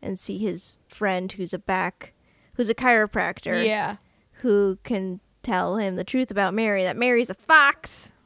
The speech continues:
Speaker 2: Or instead of having this weird humor about a guy in a wheelchair being an asshole, we could go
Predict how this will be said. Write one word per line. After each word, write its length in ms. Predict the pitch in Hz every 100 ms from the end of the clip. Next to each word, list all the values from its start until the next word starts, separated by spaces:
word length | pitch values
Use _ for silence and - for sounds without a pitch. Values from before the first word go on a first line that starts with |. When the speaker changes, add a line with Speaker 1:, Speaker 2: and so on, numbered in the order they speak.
| _ -
Speaker 2:
Or 480 | 285 392 330 285 277
instead 400 | 240 262 269 262
of 120 | 294
having 300 | 269 254 262
this 160 | 240
weird 640 | 196 190 196 226 254 247 220 - _ _
humor 500 | - 262 311 311 247
about 200 | 226 202
a 40 |
guy 220 | 202 175 208
in 140 | 247
a 60 | 247
wheelchair 840 | 254 294 330 - 220 202 208 202
being 320 | 196 185 208
an 80 | 214
asshole, 800 | 233 269 285 - 202 196 202 - _ _ -
we 220 | 208 247
could 500 | - 254 226 220 202
go 680 | 202 196 202 208 214 208